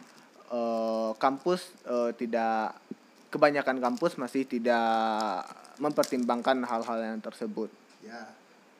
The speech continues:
Speaker 1: Kita harus tetap membayar, membayarkan U K T sebagaimana mestinya, sedangkan kita tidak menerima hak-hak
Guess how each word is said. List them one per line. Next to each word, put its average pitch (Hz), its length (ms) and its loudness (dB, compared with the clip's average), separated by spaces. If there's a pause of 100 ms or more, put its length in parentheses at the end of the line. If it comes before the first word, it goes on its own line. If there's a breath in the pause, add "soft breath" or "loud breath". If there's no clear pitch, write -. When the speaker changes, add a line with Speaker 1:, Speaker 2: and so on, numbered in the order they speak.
(600)
Speaker 1:
Kita 139 320 4
harus 131 160 0
tetap 117 320 0
membayar, 113 480 0 (240)
membayarkan 120 640 2
U 120 80 -4
K - 160 -6
T - 100 -12 (380)
sebagaimana 117 560 -2
mestinya, 113 400 -4
sedangkan 127 400 -2
kita 135 240 -2
tidak 117 480 -2 (240)
menerima 123 480 -2
hak-hak 120 440 -4